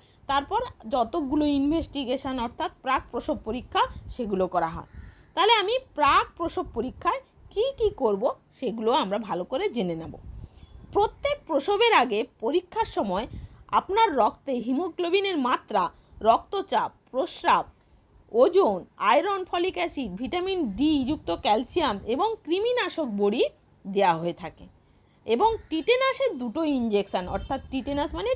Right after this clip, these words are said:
টিডি, এখানে প্রেগনেন্ট মায়েদের ক্ষেত্রে টিডি, টিটেনাস ডিপথেরিয়ার দুখানা ইনজেকশন এক মাস ইন্টারভেলে দেওয়া হয়ে থাকে।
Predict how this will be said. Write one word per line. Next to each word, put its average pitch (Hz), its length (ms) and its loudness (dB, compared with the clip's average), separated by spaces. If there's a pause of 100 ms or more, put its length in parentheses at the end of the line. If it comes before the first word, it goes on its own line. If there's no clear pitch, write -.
টিডি, 294 520 4 (480)
এখানে 277 280 -4 (540)
প্রেগনেন্ট 370 420 4
মায়েদের 269 360 2
ক্ষেত্রে 330 320 -4
টিডি, 302 460 0
টিটেনাস 285 480 -4
ডিপথেরিয়ার 269 640 2 (360)
দুখানা 330 360 0
ইনজেকশন 285 600 0 (100)
এক 208 240 -4
মাস 359 280 -2
ইন্টারভেলে 247 520 0
দেওয়া 262 180 2
হয়ে 160 140 -4
থাকে। - 280 -16